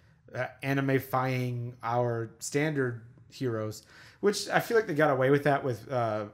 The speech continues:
w-, when the joke I made earlier with, uh, Penny Parker.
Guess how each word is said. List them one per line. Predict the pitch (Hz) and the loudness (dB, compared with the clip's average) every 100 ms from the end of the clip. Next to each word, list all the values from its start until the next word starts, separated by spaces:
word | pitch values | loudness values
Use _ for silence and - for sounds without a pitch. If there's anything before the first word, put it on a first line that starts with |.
| 123 | -6
w-, | 139 | -4
when | 147 127 117 | -4 -8 -6
the | 120 | -8
joke | 123 123 120 | -4 -4 -4
I | |
made | 117 123 | -6 -4
earlier | 127 123 113 | -2 -2 -4
with, | 110 117 - | -6 -8 -8
uh, | 131 110 - | -8 -8 -6
Penny | 135 131 120 | -6 -6 -6
Parker. | - 123 110 101 | -6 -6 -8 -14